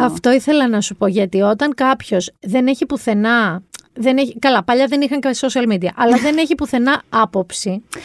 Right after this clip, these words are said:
Speaker 1: Δεν μπορείς να ξέρεις αν αυτό που βλέπεις μετά στο δελτίο ειδήσεων ή διαβάζεις ένα δημοσιογραφικό του κείμενο, αν είναι ο εαυτός του, αν είναι κάτι που του
Speaker 2: Ακριβώς.
Speaker 1: έχουνε πει να
Speaker 2: Πει να
Speaker 1: γράψει,
Speaker 2: γράψει.
Speaker 1: πει να πει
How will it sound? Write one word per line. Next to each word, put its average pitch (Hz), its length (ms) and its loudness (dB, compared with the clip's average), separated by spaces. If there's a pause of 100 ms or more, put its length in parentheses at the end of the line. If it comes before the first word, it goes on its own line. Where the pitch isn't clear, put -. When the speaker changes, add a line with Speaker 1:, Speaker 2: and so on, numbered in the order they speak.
(300)
Speaker 1:
Δεν 262 240 4
μπορείς 415 240 6 (120)
να 359 80 -2
ξέρεις 254 580 0
αν 302 220 0
αυτό 311 220 0
που 302 140 -2
βλέπεις 240 480 0
μετά 214 460 2
στο 254 160 -4
δελτίο 262 260 0
ειδήσεων 240 380 2
ή 269 80 2
διαβάζεις 254 540 0
ένα 254 160 2
δημοσιογραφικό 226 600 -2
του 208 160 -8
κείμενο, 190 460 0 (480)
αν 339 120 4 (140)
είναι 381 100 0
ο 330 60 4
εαυτός 214 460 0
του, 262 200 0
αν 302 240 2
είναι 330 160 2
κάτι 302 260 2
που 277 120 0
του 226 100 0
Speaker 2:
Ακριβώς. 285 280 2
Speaker 1:
έχουνε 240 320 2 (260)
πει 262 160 4
να 254 100 6
Speaker 2:
Πει 208 60 6
να - 80 4
Speaker 1:
γράψει, 208 440 2
Speaker 2:
γράψει. 247 220 4
Speaker 1:
πει 247 140 2
να 202 180 2
πει 226 400 0